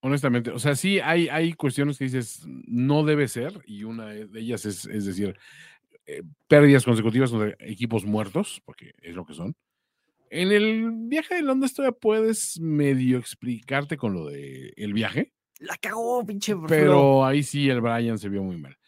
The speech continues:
Speaker 1: Y en este, pues, realmente fue como que una merma generalizada y sobre todo, el, el hecho de que digas, "Sí, tienes a Xavier Howard", pero no tienes mucho más. O sea, bueno, sí tienes dos profundos muy dominantes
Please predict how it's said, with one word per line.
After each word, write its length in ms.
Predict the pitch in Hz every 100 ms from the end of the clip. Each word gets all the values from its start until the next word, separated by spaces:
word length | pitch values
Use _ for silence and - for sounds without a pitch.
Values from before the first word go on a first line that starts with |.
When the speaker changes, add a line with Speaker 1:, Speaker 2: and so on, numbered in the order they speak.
| _ _
Speaker 1:
Y 140 | 165 175
en 80 | 202
este, 220 | 220 233
pues, 200 | 208 202
realmente 300 | 220 233 226
fue 220 | 214 226 220
como 200 | 196 170
que 80 |
una 140 | 196 190
merma 580 | 185 190 196 196 196 185
generalizada 680 | 160 143 135 135 151 156 -
y 80 | 131
sobre 200 | 143 139
todo, 300 | 214 175 - _ _ _ _
el, 160 | 151 143
el 120 | 160
hecho 180 | 196 226
de 40 |
que 60 | 175
digas, 200 | 170 127
"Sí, 280 | - 196 156
tienes 240 | 202 220
a 60 | 160
Xavier 340 | 180 180 143
Howard", 300 | 156 131 101 _ _
pero 220 | - 247
no 140 | 139 214
tienes 400 | - 262 254 185
mucho 680 | 147 147 175 208 - - 180
más. 400 | 123 113 156 -
O 40 |
sea, 100 | 131 151
bueno, 160 | 214
sí 80 | 233
tienes 260 | 311 330 285
dos 140 | 247
profundos 360 | 226 156 170 147
muy 140 | 151
dominantes 640 | 147 113 98 87 _ -